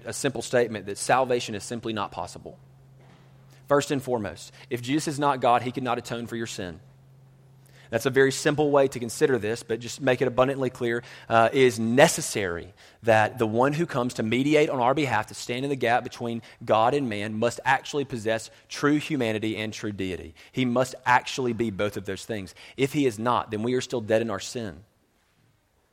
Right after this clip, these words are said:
Now, let me give you an illustration for that just to make it clear. I've probably used this one before. But if Christ is not God, meaning that if he is not from the beginning, if he is not eternal in and of himself, he could not drink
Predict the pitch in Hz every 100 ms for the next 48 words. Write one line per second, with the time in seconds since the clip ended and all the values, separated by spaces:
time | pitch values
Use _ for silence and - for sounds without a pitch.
0 | _ _ - 107 117 120 123 123 120 -
1 | 123 123 120 117 117 117 - 120 117 -
2 | - 113 120 123 107 - - 131 113 113
3 | 110 113 113 113 107 - 127 95 107 _
4 | _ _ _ _ _ _ _ _ _ -
5 | 120 - - - 113 - 131 147 - 139
6 | 131 127 127 117 123 107 104 131 135 120
7 | 110 107 139 139 143 - - 131 127 123
8 | 120 110 101 139 139 127 127 120 113 -
9 | 131 117 110 120 127 127 120 110 123 107
10 | 92 - - - 143 147 143 123 123 135
11 | - 120 117 135 120 107